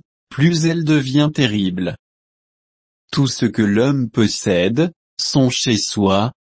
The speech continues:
ses pensées, tout son être actif est terminé et a péri pour toujours. Son esprit sort, ses desseins périssent.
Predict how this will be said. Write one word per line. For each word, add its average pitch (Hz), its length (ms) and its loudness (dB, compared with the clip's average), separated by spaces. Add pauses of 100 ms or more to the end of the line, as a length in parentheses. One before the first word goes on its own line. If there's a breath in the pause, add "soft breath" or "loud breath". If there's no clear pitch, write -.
(100)
ses 117 260 -2
pensées, 120 720 0 (260)
tout 165 180 -2
son 139 320 -2
être 151 280 -2
actif 160 560 -2
est 113 160 0
terminé 127 680 2
et 107 60 0
a - 40 -4
péri 143 460 0
pour - 320 -4
toujours. 95 800 0 (680)
Son 104 380 -2
esprit 143 540 -2
sort, 101 720 -2 (180)
ses - 260 0
desseins 123 520 0
périssent. 117 720 -2